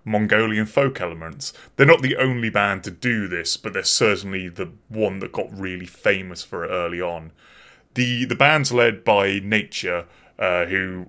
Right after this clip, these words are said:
on this album does quite a lot of the stuff, like guitar, vocals, and he's also credited with some of the folk influ-, instruments. And early on, Nature recorded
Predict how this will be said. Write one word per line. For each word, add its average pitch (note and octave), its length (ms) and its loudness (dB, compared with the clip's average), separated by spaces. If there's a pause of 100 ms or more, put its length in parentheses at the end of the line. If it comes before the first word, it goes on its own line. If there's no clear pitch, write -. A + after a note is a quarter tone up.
on G2+ 120 0
this G2 160 -4
album F#2 320 0
does F2 260 -2 (720)
quite F#2+ 240 4
a F2 60 -6
lot F#2+ 360 -2
of F2 120 -10
the E2 80 -14
stuff, - 360 -2
like E2+ 240 -8 (300)
guitar, F#2 400 4
vocals, F2+ 600 0
and F#2 100 -10
he's F2 140 -8
also F2 180 -10
credited F2+ 500 -8
with F2 100 -8
some G2 120 -4
of F#2 60 -8
the F2+ 120 -12
folk F#2+ 260 2
influ-, F2+ 560 -14 (180)
instruments. F2+ 640 -8 (260)
And A2 140 6
early A2+ 260 10
on, F#2 320 4 (300)
Nature G2+ 580 -2
recorded F#2 460 -6